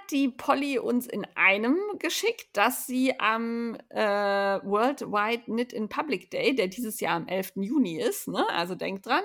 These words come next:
am elften Juni schön in der Öffentlichkeit stricken, ein, ähm, Stricktreff im Saarland veranstalten möchte. Äh,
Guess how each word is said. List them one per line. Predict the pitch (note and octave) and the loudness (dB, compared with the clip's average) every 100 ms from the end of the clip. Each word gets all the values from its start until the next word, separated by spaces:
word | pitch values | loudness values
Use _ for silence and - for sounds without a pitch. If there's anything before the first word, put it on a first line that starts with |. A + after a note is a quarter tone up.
| A4 - | -2 -6
am | F3+ | -4
elften | F3 F#3 - | -4 -6 -6
Juni | G3+ A3+ C#4+ | -4 0 -2
schön | F4+ G#3+ A3+ | -2 -2 -4
in | G3 G3 | -4 -6
der | F#3 F3 | -2 -4
Öffentlichkeit | F#3 E3+ F3 - - - | -4 -10 -10 -8 -10 -10
stricken, | - F#3 - A#4 _ - - - - - | -10 -8 -6 -8 _ -20 -16 -18 -8 0
ein, | C4 C#4 C#4+ C#4 - | 2 2 0 -2 0
ähm, | B3 A#3+ A#3 A#3 A#3 A#3 A3+ A#3+ - _ | 0 2 2 0 -2 -6 -8 -8 -10 _
Stricktreff | - D4 D#4 - B3+ - | -6 -2 -2 0 0 0
im | A3 G#3+ | -2 0
Saarland | G#3 G#3+ C4 F3 F3 - - | 2 2 2 0 -4 -12 -12
veranstalten | - - F3+ - F3+ E3+ - F#3+ F3+ | -8 -6 -6 -6 -4 -4 -6 -6 -4
möchte. | F3 F3 - F3 F3 - - - _ | -4 -4 -4 -4 -4 -8 -20 -20 _
Äh, | G3 | -4